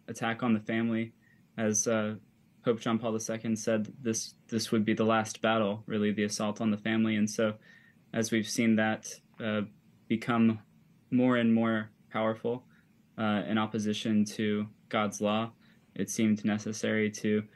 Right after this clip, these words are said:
just be a little more pointed with our message this year. I think last year we also celebrated the Sacred Heart during the month of June and promoted that, but this year, you know, we were just a little bit more, uh,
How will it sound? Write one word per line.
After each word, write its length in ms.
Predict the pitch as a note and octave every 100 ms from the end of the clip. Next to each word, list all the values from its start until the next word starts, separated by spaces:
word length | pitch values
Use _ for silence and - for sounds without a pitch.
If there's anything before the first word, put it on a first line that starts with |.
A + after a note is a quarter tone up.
| _
just 220 | - C#3
be 80 | C#3+
a 80 | C3
little 180 | B2+ B2+
more 180 | B2+ A#2
pointed 480 | - A#2 B2 C3
with 200 | B2 A#2
our 100 | A2+
message 400 | A2+ A2+ A#2+ -
this 240 | - A2+ -
year. 240 | C#3 F#3 - _ -
I 40 | -
think 160 | A#2
last 300 | A2+ A2+ A2
year 120 | A#2+
we 100 | A2+
also 240 | A2+ A2+ G#2+
celebrated 560 | - A2+ A2 A2 A2
the 80 | G#2
Sacred 320 | G#2 A2 A2
Heart 240 | G#2+ G#2+ -
during 140 | A2
the 40 | G#2+
month 220 | G#2+ G#2+
of 80 | G#2+
June 240 | A2 A2
and 80 | G#2
promoted 480 | - A2 A2 G#2+ G#2 _ _ _ _ -
that, 280 | G#2+ G2+ -
but 160 | G2+
this 220 | A2+ A2+
year, 320 | A2+ G#2 G#2+ G#2+ _ -
you 60 |
know, 160 | A2 G#2+
we 120 | G#2+
were 120 | G#2+
just 240 | G#2 G#2+ -
a 40 |
little 200 | A2+ A2+
bit 180 | G#2+ G2+
more, 360 | G#2+ G#2+ G#2+ A2 _ _
uh, 220 | - G2+